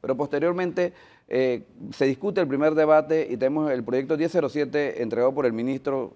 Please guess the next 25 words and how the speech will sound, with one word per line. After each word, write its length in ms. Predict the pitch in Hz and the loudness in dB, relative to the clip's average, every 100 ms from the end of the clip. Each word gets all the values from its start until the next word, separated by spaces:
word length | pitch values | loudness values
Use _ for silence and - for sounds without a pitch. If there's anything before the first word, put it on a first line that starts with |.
| _ _ - | _ _ 0
producto 300 | 120 131 131 | 0 2 2
de 40 | |
la 40 | 117 | 2
mesa 240 | 127 117 | -2 -2
técnica. 460 | 127 127 117 123 - - - _ | -2 -2 -4 -6 -6 -20 -20 _
Tenemos 300 | 113 131 156 | 0 4 4
el 80 | 139 | 2
documento 340 | 113 131 139 | 0 2 4
de 60 | 151 | 4
las 100 | 131 | 4
recomendaciones, 640 | 127 147 135 131 151 160 | 0 0 2 2 0 0
pero 160 | 139 110 | 2 2
por 100 | 123 | 0
otro 140 | 139 | 0
lado 140 | 147 147 | 2 0
nos 120 | 143 | -2
sacan 200 | 156 147 | -2 -2
un 60 | 147 | -2
documento 380 | 151 131 135 143 | -2 -2 -2 -2
que 80 | 131 | -2
no 100 | 120 | -2
tiene 200 | 135 143 | -4 -2
nada 160 | 147 | -2
que 100 | 135 | 2
ver 300 | 123 127 131 | 4 4 0